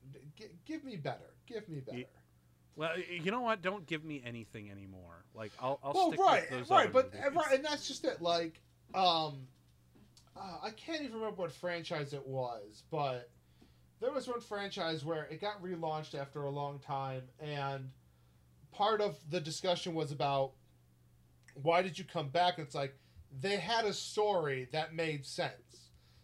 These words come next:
Speaker 1: Like, that's why they hadn't done it in so long, is 'cause they didn't have the, the right story for it to, for it to make sense, and the people attached were like, "No." When they finally had the right story, they did it, and that's what you have to wait for.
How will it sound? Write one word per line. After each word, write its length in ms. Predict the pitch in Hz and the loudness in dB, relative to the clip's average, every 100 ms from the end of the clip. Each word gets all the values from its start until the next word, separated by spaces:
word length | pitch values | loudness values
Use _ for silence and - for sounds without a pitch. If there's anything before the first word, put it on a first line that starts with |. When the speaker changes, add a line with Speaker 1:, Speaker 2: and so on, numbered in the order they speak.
| - | 0
Speaker 1:
Like, 180 | 185 - | 0 4
that's 220 | 202 196 | 2 2
why 260 | 165 196 202 | 6 8 8
they 120 | 190 | 6
hadn't 360 | 180 185 175 139 | 4 2 0 0
done 200 | - 170 | 2 2
it 140 | 156 | -2
in 80 | 139 | -6
so 280 | 131 180 165 | 0 2 2
long, 400 | 143 156 156 143 | 4 4 4 2
is 120 | 135 | -4
'cause 180 | - 143 | -6 -4
they 140 | 151 | -4
didn't 300 | 135 165 175 135 | -4 -6 -8 -8
have 380 | 165 165 135 123 120 - - - - - _ _ - 135 | -2 0 0 -2 -8 -16 -20 -20 -20 -20 _ _ -14 -2
the, 160 | 165 - | -2 -2
the 100 | 160 | -4
right 320 | 143 165 156 | 2 2 2
story 480 | - - 214 170 147 | -2 0 2 2 0
for 180 | 139 156 | -2 -6
it 120 | 156 | -4
to, 120 | 147 127 135 - | -6 -8 -10 -16
for 220 | - 160 | -8 -4
it 100 | 160 | -4
to 80 | 160 | -4
make 240 | 160 139 135 | -4 -4 -4
sense, 320 | 208 214 - | -4 -4 -6
and 100 | 139 | -10
the 40 | |
people 300 | 131 160 151 | -4 -4 -2
attached 360 | 139 165 165 - | -2 -2 -4 -4
were 60 | 160 | -6
like, 180 | 156 | -6
"No." 300 | 208 220 107 - - - - | -6 -6 -6 -10 -20 -20 -6
When 160 | 165 196 | -4 0
they 100 | 196 | 0
finally 420 | - 214 240 226 | 4 2 4 -2
had 260 | 185 180 165 | 4 4 4
the 80 | |
right 220 | 165 160 - | 2 2 0
story, 360 | - 147 147 | -2 0 2
they 180 | 147 165 | 2 0
did 240 | 156 247 | 2 0
it, 100 | 139 120 | 0 -4
and 160 | 151 | -2
that's 280 | 202 302 - | 0 0 -2
what 120 | 320 | -4
you 60 | 277 | 0
have 200 | 233 226 | -2 -2
to 80 | 180 | 0
wait 260 | 170 165 | 0 0
for. 200 | - 98 | -6 -12